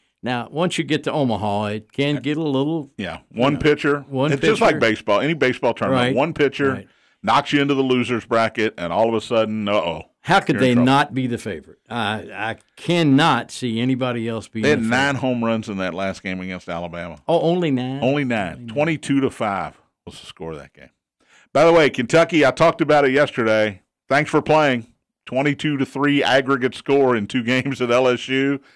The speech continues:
Speaker 2: What was going on down there with the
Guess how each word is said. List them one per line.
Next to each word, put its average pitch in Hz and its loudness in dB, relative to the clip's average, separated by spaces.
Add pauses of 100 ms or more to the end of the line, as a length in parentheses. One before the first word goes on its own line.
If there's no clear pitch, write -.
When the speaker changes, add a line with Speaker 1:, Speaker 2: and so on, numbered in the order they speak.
(600)
Speaker 2:
What 220 4
was 302 2
going 165 4
on 151 4
down 123 2
there 120 2
with 110 0
the 104 -2